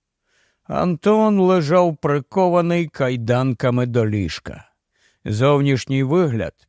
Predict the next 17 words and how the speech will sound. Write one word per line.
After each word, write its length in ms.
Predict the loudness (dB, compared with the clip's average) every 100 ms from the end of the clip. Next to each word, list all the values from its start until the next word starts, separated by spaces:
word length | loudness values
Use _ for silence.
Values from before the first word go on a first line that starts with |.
| -8
підказував, 920 | -6 -6 0 2 2 2 2 2 0
що 200 | -2 0
йому 280 | 0 0 0
доведеться 680 | 2 2 2 0 0 0 0
до 200 | 2 -2
тижня 480 | 0 0 0 -2
лікуватися, 840 | -2 -4 -4 0 0 0 -2 -2 -2
якщо 640 | -2 -2 -4 -4 -6 -4
й 80 | -2
не 160 | -2 -2
більше. 480 | -2 -4 -6 -12 -16 _ _ _ _ _ _ _ -6
Однак 680 | -4 0 2 2 0 -2
не 240 | -2 0 0
травми 640 | 0 2 2 2 0 -2
турбували 800 | -2 -4 -2 -2 -2 0 0 -2
хлопця 560 | -2 -2 -2 -4 -4 -2
найбільше. 680 | -2 -2 -2 -2 -6 -10